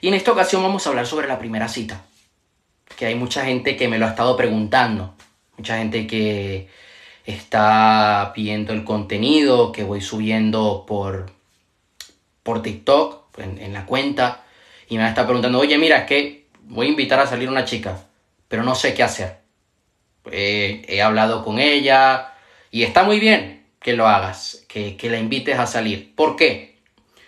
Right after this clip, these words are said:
Porque el error que no puedes cometer, o sea, debes entender algo, tu tiempo es oro. Tú tienes que usar el tiempo para crecer,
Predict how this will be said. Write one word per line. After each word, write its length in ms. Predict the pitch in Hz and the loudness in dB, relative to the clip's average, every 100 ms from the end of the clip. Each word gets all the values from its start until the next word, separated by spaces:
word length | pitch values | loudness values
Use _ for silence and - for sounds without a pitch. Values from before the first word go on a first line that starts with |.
| _ _ _ - | _ _ _ 0
Porque 720 | 165 - 170 165 165 - _ _ _ _ _ _ - | 2 4 2 2 0 -6 _ _ _ _ _ _ -4
el 180 | 160 175 | 0 2
error 240 | 180 196 | 4 2
que 120 | 220 226 | 2 2
no 160 | 214 | 2
puedes 260 | 196 190 - | 0 0 0
cometer, 680 | - 147 120 143 - - _ _ _ _ _ _ _ _ _ | 0 0 2 0 0 -6 _ _ _ _ _ _ _ _ _
o 60 | - | -4
sea, 120 | 143 | -2
debes 300 | 147 180 175 | 2 2 2
entender 340 | 156 139 131 | 0 -2 2
algo, 240 | 143 120 110 | 2 2 -4
tu 120 | - | -6
tiempo 260 | 170 156 160 | -6 -2 0
es 100 | 175 | 2
oro. 360 | 123 98 - _ _ _ - - | 0 -2 -16 _ _ _ -20 -10
Tú 160 | 165 170 | -8 -4
tienes 320 | 190 180 175 | 0 0 -2
que 80 | 147 | -8
usar 300 | 131 - 131 | -8 -2 -2
el 160 | 143 | -2
tiempo 340 | 147 143 147 - | -2 -2 -4 -4
para 220 | 117 104 | -4 -4
crecer, 580 | 113 107 - 156 - | -8 -12 -6 -4 -4